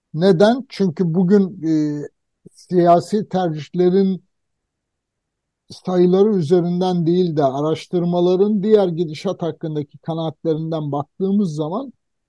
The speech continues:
orada seçmenin de çok ciddi bir, e,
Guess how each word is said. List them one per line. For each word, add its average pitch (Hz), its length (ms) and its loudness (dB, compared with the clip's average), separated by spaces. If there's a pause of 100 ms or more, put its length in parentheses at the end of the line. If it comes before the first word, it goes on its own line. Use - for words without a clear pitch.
(100)
orada 190 360 4 (440)
seçmenin 202 760 0
de 196 120 4
çok 165 260 -8
ciddi 160 420 -2
bir, 165 220 0 (960)
e, 131 60 -6